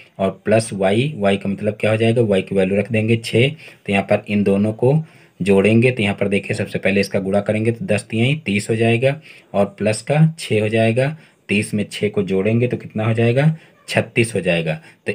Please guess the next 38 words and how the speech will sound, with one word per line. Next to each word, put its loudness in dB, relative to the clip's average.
इस -2
प्रकार 0
से -4
वो -2
संख्या -6
हमारी -2
छत्तीस -6
आ 0
जाएगी, 0
और -2
यही -2
हमारा 0
आंसर -2
हो 2
जाएगा। 0
तो -2
इस -2
प्रकार -2
से -4
इस -10
टाइप -2
के -4
क्वेश्चन -6
आसानी -4
से -2
किए 0
जा 2
सकते -4
हैं। -2
इस 0
प्रकार 2
से -4
आज -2
के 0
सारे 0
क्वेश्चन -4
समाप्त -4
हुए। 2